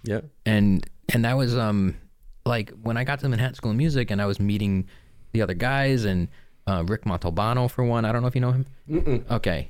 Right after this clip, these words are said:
Speaker 2: he's a drummer, a great drummer.
Speaker 1: Ricardo Montalbano.
Speaker 2: Mm-hmm. Rick
Speaker 1: So,
Speaker 2: Montalbano,
Speaker 1: yeah,
Speaker 2: Jane
Speaker 1: Montalbano.
Speaker 2: Monheit, the singer's husband. He's,
Speaker 1: Oh, I didn't
Speaker 2: uh,
Speaker 1: realize that. Okay.
Speaker 2: uh-huh. She was at school too. She was f-, fantastic.
Speaker 1: Yes.
Speaker 2: And, um, we'd hang out a lot.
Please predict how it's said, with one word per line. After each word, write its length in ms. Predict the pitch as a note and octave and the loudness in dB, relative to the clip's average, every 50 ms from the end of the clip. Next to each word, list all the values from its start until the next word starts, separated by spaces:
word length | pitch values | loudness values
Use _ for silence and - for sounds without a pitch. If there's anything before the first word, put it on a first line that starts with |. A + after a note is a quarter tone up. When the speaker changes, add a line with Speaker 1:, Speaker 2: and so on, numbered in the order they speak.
| - - | -8 -4
Speaker 2:
he's 120 | - G#2+ G#2 | -2 0 0
a 40 | G2+ | 0
drummer, 360 | E2+ G2 G2 F#2 F#2 F2+ F2 | 2 2 2 2 2 0 0
a 40 | F2 | 0
great 200 | E2+ F#2 F2+ F#2+ | 0 0 0 0
drummer. 260 | F#2+ G2+ F#2+ F#2+ G#2 C#3 | 0 0 0 2 2 2
Speaker 1:
Ricardo 220 | D3 C3+ F2+ E2+ | 2 0 0 -2
Montalbano. 680 | F2 F2+ - - - - F#2 E2+ - - - G#2 - - - | -2 -4 -6 -6 -6 -8 -10 -10 -10 -8 -4 -2 -2 0 0
Speaker 2:
Mm-hmm. 300 | - B2 G#2+ A2+ G#2+ G2+ F#2+ - - - - - - - - - - - | 0 0 0 0 0 0 -2 -4 -6 -14 -18 -16 -16 -16 -14 -10 -6 -4
Rick 140 | G#2 F#2 - - | -4 -4 -2 -2
Speaker 1:
So, 40 | |
Speaker 2:
Montalbano, 640 | F2 E2 - F#2 D2+ E2+ E2 E2 D#2+ E2 E2 D#2 D#2 - - - | -4 -4 -4 -4 -4 -2 -2 -2 -2 -2 -2 -2 -2 -2 -2 -4
Speaker 1:
yeah, 60 | - | -4
Speaker 2:
Jane 240 | F#2+ F2+ F2+ F2+ F2 | -2 -2 -2 -2 -2
Speaker 1:
Montalbano. 260 | F2 E2+ E2 E2+ E2 | -4 -4 -4 -4 -4
Speaker 2:
Monheit, 220 | F2 E2+ E2+ E2 - | -4 -4 -6 -6 -8
the 80 | D#2+ | -10
singer's 380 | D#2+ - - F2 E2+ E2 D#2+ - | -10 -8 -8 -8 -8 -8 -8 -10
husband. 560 | - E2 D#2+ D#2+ - D#2+ D#2+ E2 E2 D#2+ D#2 - - - - | -10 -10 -10 -8 -8 -10 -8 -8 -8 -8 -10 -12 -20 -16 -12
He's, 160 | - F2+ E2 - - - - - - | -10 -10 -10 -12 -14 -20 -10 -2 2
Speaker 1:
Oh, 80 | C#3+ D3 | 6 6
I 60 | C#3 | 6
didn't 120 | D3 C#3+ C#3+ | 6 6 6
Speaker 2:
uh, 20 | |
Speaker 1:
realize 220 | C#3 B2 A2 G2 F#2 | 6 4 4 2 2
that. 120 | F2+ C#2+ | 0 2
Okay. 200 | F#2+ A2+ - G2 | 2 2 2 2
Speaker 2:
uh-huh. 100 | F#2 - - - - - - - - - - - | 0 -2 -6 -12 -14 -12 -10 -10 -10 -10 -12 -8
She 140 | - A#2 | -4 -2
was 120 | G2+ F#2 F2 | -2 -2 -2
at 80 | F2 | -4
school 200 | - - F#2+ E2+ | -6 -6 -6 -6
too. 180 | - - F#2 F2+ | -4 -4 -4 -4
She 120 | - - F#2 | -4 -4 -4
was 140 | E2 - - - - - - | -4 -6 -8 -10 -8 -6 -2
f-, 160 | - - - - | 2 4 4 4
fantastic. 460 | - F2 E2+ - E2+ D2+ - - - - - - - - - - | 6 4 4 4 2 0 -2 -4 -4 -6 -6 -8 -12 -12 -6 -2
Speaker 1:
Yes. 380 | G#2+ A2+ A#2+ A2+ - - - - - | 0 0 0 0 -2 -8 -8 -4 -2
Speaker 2:
And, 320 | G#2 G2+ F#2 F2 F2 E2 D#2+ | 0 2 2 2 2 2 2
um, 200 | E2 E2+ F#2+ F2+ | 0 0 0 0
we'd 140 | F2 - | -2 -2
hang 180 | - F2 F2 E2+ | -2 -4 -4 -4
out 120 | F2 E2 | -4 -4
a 40 | E2 | -2
lot. 240 | D#2+ E2 E2+ E2+ | -2 -2 -4 -6